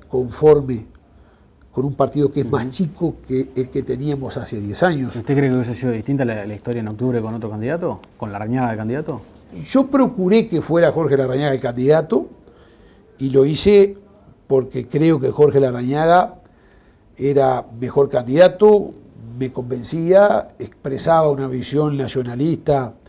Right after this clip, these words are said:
Speaker 1: wilsonista, interpretó en diez años una visión de partido, un rol desde el Parlamento,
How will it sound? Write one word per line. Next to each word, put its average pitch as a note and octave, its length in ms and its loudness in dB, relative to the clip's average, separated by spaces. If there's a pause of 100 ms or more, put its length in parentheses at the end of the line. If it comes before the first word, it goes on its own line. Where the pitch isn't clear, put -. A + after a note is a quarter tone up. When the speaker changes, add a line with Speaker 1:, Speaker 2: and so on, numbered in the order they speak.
(440)
Speaker 1:
wilsonista, D3 840 0 (520)
interpretó D3+ 1120 4
en B2 400 -6
diez D#3+ 300 -2
años E3+ 520 -2 (640)
una C3+ 720 -2 (1300)
visión F3+ 460 4
de E3+ 100 2
partido, D#3+ 720 -2
un C#3+ 500 -4
rol F3 280 6
desde D3 160 0
el C#3 100 0
Parlamento, C#3+ 1040 -2